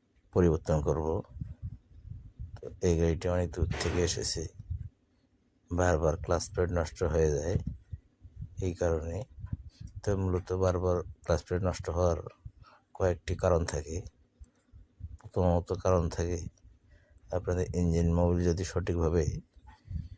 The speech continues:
পরিবর্তন না করেন অথবা সঠিক মোবিল যদি না দেন, যদি কেউ ডুপ্লিকেট মোবিল দিয়ে থাকেন তাহলে ক্লাস প্লেট অতি দ্রুত নষ্ট হয়ে যাবে। এবং যদি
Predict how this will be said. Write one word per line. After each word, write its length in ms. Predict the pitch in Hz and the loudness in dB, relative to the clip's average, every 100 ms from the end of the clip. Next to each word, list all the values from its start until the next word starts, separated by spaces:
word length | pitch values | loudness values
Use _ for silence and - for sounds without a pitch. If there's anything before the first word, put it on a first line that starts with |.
| - - | -4 2
পরিবর্তন 460 | 90 87 87 92 90 | 4 6 4 2 2
না 80 | 87 | 0
করেন 200 | 82 80 65 - | 0 0 0 -4
অথবা 340 | - 87 87 80 - - - - | 2 4 6 4 -2 -14 -20 -10
সঠিক 300 | - 95 98 90 | -4 0 2 2
মোবিল 260 | 85 85 87 | 2 2 2
যদি 140 | 87 92 92 | 0 0 -2
না 60 | |
দেন, 220 | 87 - 80 117 - - - - - - - | -2 -6 -6 -6 -8 -10 -16 -16 -14 -8 -4
যদি 200 | 95 95 82 | -2 0 -2
কেউ 160 | - 85 95 101 - - - | 0 -2 -2 -10 -14 -8 4
ডুপ্লিকেট 500 | 90 85 90 - 85 90 | 4 6 2 2 0 2
মোবিল 200 | 85 85 85 | 4 4 2
দিয়ে 120 | 85 90 | 2 0
থাকেন 260 | 85 78 82 - - _ _ | 0 -2 -4 -8 -18 _ _
তাহলে 220 | - 95 - | -4 -2 -2
ক্লাস 200 | 98 90 - | 0 -2 0
প্লেট 220 | 90 82 - - - - _ _ _ | -2 -2 -6 -14 -20 -20 _ _ _
অতি 220 | 98 95 90 | 0 2 0
দ্রুত 240 | 95 85 98 95 | 0 -2 0 0
নষ্ট 200 | 87 - 92 | -2 0 2
হয়ে 160 | 80 80 | 4 4
যাবে। 280 | 76 - 76 - - - - - - - - - _ - - _ _ _ _ - - - - _ _ - | 2 0 -4 -10 -14 -16 -16 -16 -16 -14 -14 -16 _ -20 -20 _ _ _ _ -12 -8 -8 -12 _ _ -6
এবং 320 | - 87 98 80 - - - - - - - - 95 | 2 6 8 6 0 -6 -14 -14 -18 -20 -20 -10 -2
যদি 280 | 92 90 | 0 2